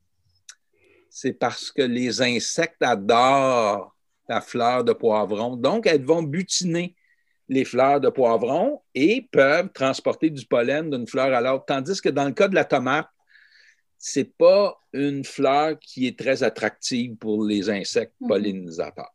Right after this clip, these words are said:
Speaker 1: Donc, les risques de croisement sont très faibles avec la tomate.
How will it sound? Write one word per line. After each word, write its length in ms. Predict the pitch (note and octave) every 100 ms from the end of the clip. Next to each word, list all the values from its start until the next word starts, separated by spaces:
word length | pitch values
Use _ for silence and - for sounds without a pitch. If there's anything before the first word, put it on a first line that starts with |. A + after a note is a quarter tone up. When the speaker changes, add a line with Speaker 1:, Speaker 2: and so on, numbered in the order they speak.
| _
Speaker 1:
Donc, 320 | G#2 A2 B2
les 160 | A2+ G#2+
risques 320 | A#2 D3+ A#2+
de 100 | A2+
croisement 760 | - A#2+ A2+ G#2 G2 G#2+ C3+
sont 380 | C#3 - B2+ A2
très 240 | - A#2+ A2+
faibles 340 | B2+ C3 C3+
avec 400 | G#2 G2+ B2 - _ _ _ _ _ _
la 120 | -
tomate. 340 | G#2 G2+ F2